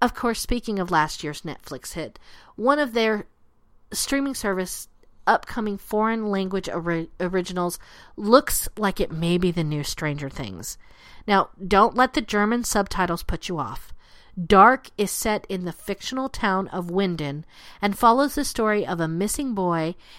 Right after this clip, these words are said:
and the lives of everybody involved. I know, sounds familiar, right? There's also a fantasy element to the show, too, with three different timelines involved. One in the fifties, one in the eighties, and one in the present day.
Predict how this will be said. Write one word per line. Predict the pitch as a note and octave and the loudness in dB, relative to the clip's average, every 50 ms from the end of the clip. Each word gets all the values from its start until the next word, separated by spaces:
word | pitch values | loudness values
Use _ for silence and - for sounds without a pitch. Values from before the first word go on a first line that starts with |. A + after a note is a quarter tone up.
| - - - | -10 -4 -2
and | A#3 A3+ | 0 2
the | A#3 A#3 | 2 2
lives | A#3+ B3+ B3+ B3+ B3 B3 B3+ A#3+ - | 4 6 8 8 8 8 6 2 0
of | D#3+ E3+ - - - | -4 -4 -4 -2 0
everybody | G#3+ A#3 A3+ B3+ B3 G3+ A3 G#3+ G#3+ G#3+ G3+ | 0 2 2 2 0 0 0 0 2 2 0
involved. | G3+ G3+ - - F3 C#3+ A#2+ F2+ - - - - _ - - | 0 -2 -2 0 0 0 0 -2 -6 -14 -18 -20 _ -14 -8
I | E3 D#3+ | -4 -2
know, | D#3 C#3 C#3 | -2 -2 -4
sounds | - - E3 E3 E3+ E3 - | -2 0 0 0 0 0 -2
familiar, | - G3+ F#3 F3+ E3+ D3+ C#3 C3+ | -4 -4 -2 -2 -2 -4 -4 -4
right? | C#3 D3 E3+ G3+ A#3 A#3 - - - - - - - - - - - - - | -2 0 0 0 0 -2 -6 -12 -20 -20 -20 -20 -20 -20 -20 -20 -16 -4 0
There's | A#3+ B3+ B3+ | 2 4 8
also | D4 C#4+ D4 D4+ - - E4+ E4 | 10 10 10 10 8 6 4 4
a | D#4+ | 4
fantasy | - - - C4+ C#4 C#4 D4+ D4 - - C#4+ | 2 2 2 2 2 2 2 -2 -2 0 0
element | A#3 G#3+ G#3+ G3+ G3 F#3+ - - | 2 2 2 0 -2 -4 -6 -8
to | G#3+ | -8
the | G#3 A3 | -8 -6
show, | - - - F3 E3+ E3+ F3+ | -6 -4 -4 -4 -4 -4 -4
too, | - - - F3 D#3+ D#3+ | -6 -6 -4 -4 -2 -2
with | E3 D#3+ D#3 - | -2 -4 -6 -8
three | - - - - A#3 C4+ C#4 C#4+ C#4+ A#3+ | -10 -14 -10 -6 -4 -2 0 0 -2 -2
different | G#3 - A#3 A#3+ - - B3 F3 - | -2 -2 -2 -2 -2 -2 -6 -6 -6
timelines | - - A3 G#3+ G#3+ G3+ F#3+ F3 E3 D#3+ D#3+ - | -4 -2 -2 -2 0 -2 -2 -2 -2 -2 -4 -8
involved. | E3 D#3 - - C#3 A#2+ A2+ A2+ - - - - - - - - - | -10 -8 -6 -4 -4 -4 -6 -8 -12 -18 -20 -20 -20 -20 -20 -18 -8
One | - F#3+ G#3 A3+ | -2 0 2 2
in | C4 C#4 | 2 0
the | D4 C#4 | 0 -2
fifties, | - C#4+ C#4 - - C#4 C4 C4 B3 - - - | 0 -2 -2 -2 -2 -2 -2 -2 -2 -6 -10 -12
one | F#3+ E3 E3+ F3+ | -8 -4 -4 -2
in | G#3+ A#3+ | -2 -2
the | B3+ B3 - G3+ | -2 -2 -2 0
eighties, | G#3+ G#3 G3+ G#3 G#3+ G#3 - - - | 2 2 2 2 0 -2 -4 -6 -8
and | F#3 F#3 F#3+ F#3+ G#3 | -8 -6 -4 -4 -2
one | A#3 B3 B3 | -2 0 0
in | C4 B3 | -2 -4
the | A#3+ | -4
present | - - A3 G3 F3+ F#3+ F#3+ F3+ | -4 -4 -4 -2 -2 -2 -2 -2
day. | - F3 D3 G2+ - - - | 0 0 0 0 -2 -6 -14